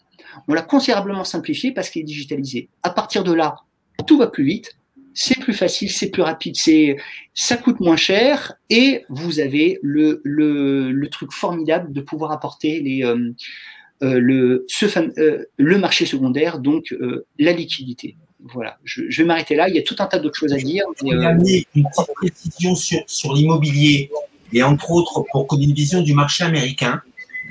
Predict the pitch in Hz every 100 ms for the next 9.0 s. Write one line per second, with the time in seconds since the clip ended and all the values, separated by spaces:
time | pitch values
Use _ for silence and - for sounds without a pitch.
0 | - 139 139 160 175 - - 165 156 -
1 | 143 139 180 180 - 190 165 117 - _
2 | _ _ 127 127 123 120 117 - - 131
3 | 131 156 151 143 135 131 156 139 139 139
4 | 127 147 143 - 147 165 175 151 151 -
5 | 160 147 - 156 160 160 156 151 _ _
6 | _ - 127 120 120 117 113 - - -
7 | _ _ _ _ _ _ - - 135 147
8 | 151 160 165 165 143 170 151 156 269